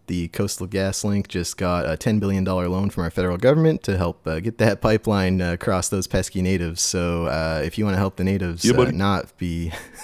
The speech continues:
Speaker 1: <laughs> railroaded, you should do that financially.
Speaker 2: Could
Speaker 1: You
Speaker 2: you
Speaker 1: gonna
Speaker 2: think
Speaker 1: add
Speaker 2: we can
Speaker 1: something
Speaker 2: raise
Speaker 1: there, Steve?
Speaker 2: ten billion?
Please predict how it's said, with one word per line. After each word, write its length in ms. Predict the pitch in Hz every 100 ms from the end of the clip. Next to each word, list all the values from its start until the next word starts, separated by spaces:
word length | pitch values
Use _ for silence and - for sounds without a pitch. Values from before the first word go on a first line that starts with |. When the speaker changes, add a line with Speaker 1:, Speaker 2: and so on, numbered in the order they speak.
| - - -
Speaker 1:
<laughs> 720 | _ _ - - - - -
railroaded, 580 | 95 90 82 87 104 135 - - 170 - _ _ _ -
you 60 | 120
should 120 | 92
do 80 | 143
that 180 | - -
financially. 560 | 90 95 127 78 85 104 _ - - - - - _ - _ _ _ _ - - - - - -
Speaker 2:
Could 120 | -
Speaker 1:
You 60 | 127
Speaker 2:
you 40 |
Speaker 1:
gonna 100 | 120
Speaker 2:
think 60 | 101
Speaker 1:
add 20 |
Speaker 2:
we 60 | 107
can 60 |
Speaker 1:
something 160 | 135 123
Speaker 2:
raise 100 | 104
Speaker 1:
there, 80 | 123
Steve? 120 | 110
Speaker 2:
ten 60 | 113
billion? 360 | 101 110 143